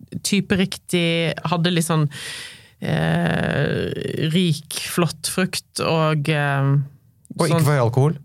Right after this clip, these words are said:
Speaker 1: Nei, og veldig bra syrestruktur. Så
Speaker 2: For det er jo en produsent som i hvert fall de gangene jeg har smakt, synes har vært skikkelig godt, med unntak av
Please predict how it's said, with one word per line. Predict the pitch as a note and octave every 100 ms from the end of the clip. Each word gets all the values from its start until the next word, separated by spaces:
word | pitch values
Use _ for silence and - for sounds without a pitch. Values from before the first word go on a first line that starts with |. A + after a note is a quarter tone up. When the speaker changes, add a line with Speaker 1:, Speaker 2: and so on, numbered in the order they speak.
| -
Speaker 1:
Nei, | F#3 G#3+ D4+ C#4+ _ -
og | F3+ F#3 D#3 -
veldig | D#3+ D#3+ D#3+ D3+
bra | C#3+
syrestruktur. | C#3+ C#3 C#3 C#3 C#3 C#3+ - _ -
Så | - D3+
Speaker 2:
For |
det | F3+
er | F#3 E3+
jo | E3+
en | D3+ E3+
produsent | D#3 D#3+ - C#3
som | C#3 D3+
i | D3
hvert | C#3+
fall | C#3+ C#3
de | C#3
gangene | C3 B2
jeg |
har | A2+
smakt, | A#2+ B2
synes | A#2
har | A#2+
vært | A#2
skikkelig | - - A2+
godt, | C#3 C#3
med | B2+ C3 C#3 C#3 -
unntak | C3+ G#2 F2 - C3+ C#3 -
av | G#2+ G#2+